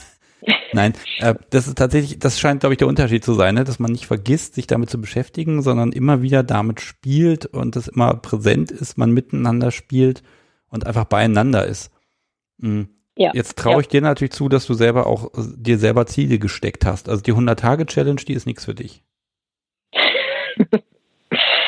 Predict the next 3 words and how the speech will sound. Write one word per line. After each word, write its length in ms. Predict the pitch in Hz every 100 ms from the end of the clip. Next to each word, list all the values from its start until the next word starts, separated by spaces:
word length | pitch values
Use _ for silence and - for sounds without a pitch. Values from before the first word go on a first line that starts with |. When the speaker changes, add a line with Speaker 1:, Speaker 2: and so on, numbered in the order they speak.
| - -
Speaker 2:
Äh, 1000 | - 220 277 285 277 226 175 165 202 185 208 - -
<laughs> 100 | 214 - - - - - - - - -
ähm, 1160 | 185 185 180 185 185 180 180 175 175 170 165